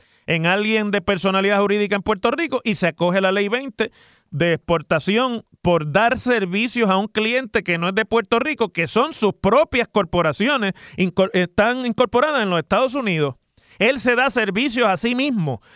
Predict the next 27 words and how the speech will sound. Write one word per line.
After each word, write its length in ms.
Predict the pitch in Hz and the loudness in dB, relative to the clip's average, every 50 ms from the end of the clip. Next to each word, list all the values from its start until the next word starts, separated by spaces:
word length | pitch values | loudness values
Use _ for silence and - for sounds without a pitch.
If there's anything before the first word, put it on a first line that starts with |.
| - - | -12 -4
para 320 | - 233 220 202 185 185 175 | 0 2 2 4 4 2 2
hacer 280 | 160 - 240 269 254 | 2 0 0 0 0
dinero 460 | 220 240 233 233 262 269 269 247 226 - | 0 -2 -2 -2 0 0 0 -2 -2 0
él 420 | - 262 277 254 220 180 147 - - _ - - _ - | 2 2 2 2 2 0 -4 -6 -8 _ -20 -20 _ -2
con 340 | 220 226 226 208 202 202 | 0 0 2 0 0 0
la 360 | 196 196 196 190 185 175 170 - | 2 2 4 4 2 2 0 0
compra 560 | - 220 254 302 285 - - 247 233 214 214 - | 0 0 0 0 0 -2 -2 0 0 0 -2 -2
de 220 | 202 170 143 180 | -4 -4 -2 -2
propiedades 840 | 165 - 180 175 - 175 170 165 196 247 277 277 269 240 233 214 196 | -2 0 -2 -2 0 -2 0 2 2 2 2 2 0 0 0 0 0
y 100 | 196 190 | 0 0
de, 460 | 175 175 170 165 160 151 151 151 151 | 0 0 0 2 2 0 0 -2 -2
y 100 | - 165 | -2 -2
de 540 | 165 160 156 151 151 147 143 139 143 139 - - | 0 0 2 2 2 0 0 -2 -4 -6 -8 -10
un 220 | 135 143 151 160 | -10 -6 -4 -2
montón 340 | 185 214 214 - 247 247 247 | 0 0 0 0 0 0 0
de 60 | 247 | -2
inversiones 540 | 240 226 214 196 170 - 233 240 226 220 214 | -2 0 -2 -2 0 0 -2 0 0 0 0
a, 120 | 208 202 | 0 -2
de, 200 | 175 165 180 175 175 | -2 -2 -2 -2 -2
de 220 | - 156 165 160 | -2 -2 -2 0
pre-, 240 | 151 - 190 202 208 180 | 0 0 0 -2 -2 0
de, 300 | 165 165 156 151 147 139 | 0 0 0 0 0 -2
a 100 | 147 - | -2 -2
precios 360 | - 202 220 196 220 226 202 | -2 -2 -2 0 -2 -2 -2
de 140 | 214 208 185 | -2 -2 -2
pescado 400 | 208 196 - - 208 220 220 220 | -2 -4 -2 0 0 2 2 2
bombao, 420 | 220 220 233 277 294 269 220 - | 2 2 2 2 2 2 0 -2